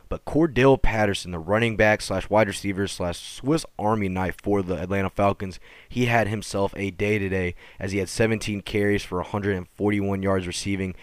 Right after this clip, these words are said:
and one touchdown. Tight end Kyle Pitts, the former first-round pick of last year's draft,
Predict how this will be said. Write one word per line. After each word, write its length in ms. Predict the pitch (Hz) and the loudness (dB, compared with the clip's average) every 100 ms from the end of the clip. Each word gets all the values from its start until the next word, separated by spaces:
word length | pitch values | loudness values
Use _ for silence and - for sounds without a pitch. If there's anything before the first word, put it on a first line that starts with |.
| - - | -18 -6
and 280 | 98 90 80 | -4 -4 -4
one 320 | 87 101 92 | -2 0 0
touchdown. 640 | - 101 - 95 92 90 - - - | -2 -2 -2 -6 -4 -6 -10 -20 -14
Tight 220 | - 110 | 0 2
end 160 | 104 95 | 2 0
Kyle 300 | - 101 95 | 0 2 2
Pitts, 340 | - 107 101 | 0 0 0
the 80 | - | -4
former 380 | 85 95 95 92 | -8 -6 -4 -6
first-round 580 | - 95 92 92 90 82 | -4 -4 -4 -6 -8 -2
pick 240 | 104 90 | -2 -2
of 160 | - 80 | -8 -2
last 320 | 101 110 - | 0 0 0
year's 160 | 101 90 | -6 -4
draft, 400 | 98 98 98 | -2 -2 -2